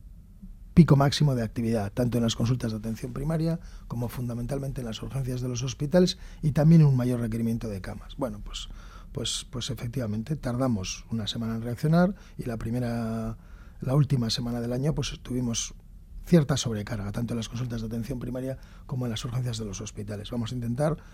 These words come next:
aprender de la situación pasada y organizarlo mejor. Para este año hemos utilizado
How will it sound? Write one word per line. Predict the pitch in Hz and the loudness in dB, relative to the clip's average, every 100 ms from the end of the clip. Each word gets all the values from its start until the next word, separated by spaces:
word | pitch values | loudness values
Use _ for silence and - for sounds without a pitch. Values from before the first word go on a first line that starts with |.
| - | -12
aprender | 123 120 113 127 139 113 | -8 -4 -2 0 0 0
de | 110 110 | -6 -6
la | |
situación | 107 117 - 127 | -6 -6 -4 -4
pasada | 123 - 147 143 160 - - | -2 0 2 0 -2 -8 -8
y | 131 | -4
organizarlo | 120 113 113 131 117 | -2 -2 -2 -4 -4
mejor. | 101 - - | -4 -6 -10
Para | - 139 | -4 -2
este | 151 156 | 2 4
año | 151 156 - | 6 6 4
hemos | 156 131 | 2 0
utilizado | 120 117 117 139 131 | -4 -8 -6 -4 -4